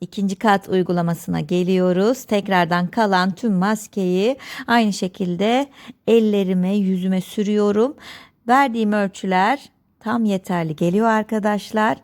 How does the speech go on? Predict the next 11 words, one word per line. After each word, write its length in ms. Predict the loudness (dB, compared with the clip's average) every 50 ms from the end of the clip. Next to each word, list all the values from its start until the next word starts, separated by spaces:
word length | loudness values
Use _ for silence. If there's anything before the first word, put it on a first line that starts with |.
| -14 -20 -20 -20 -12 -8
Tabii 300 | -6 -4 -2 -2 -2 -2
elimizi, 600 | -2 -2 -2 0 0 -2 -2 -2 -2 -2 -2 -2 -4 -8 _ _ _ -4
yüzümüzü 600 | -2 -2 0 0 0 0 0 0 0 0 -2 -2 -4 _ -6
güzelleştirdik. 1080 | -4 -2 0 2 2 2 2 0 -2 -2 -4 -4 -4 -4 -4 -2 -4 -6 -6 -8 -16 _ _ _ _ _ -20
E, 20 | -18 -12 -6
ayak 320 | -4 -2 -2 -2 -2 -2 -4
bakımımızı 500 | -2 0 2 4 4 6 4 4 2 2
da 60 | 2
yapalım 400 | 2 2 0 0 0 0 2 2
aynı 260 | 0 0 0 0 -2
zamanda. 600 | 0 -2 0 0 -2 -2 -2 0 0 0 -2 -2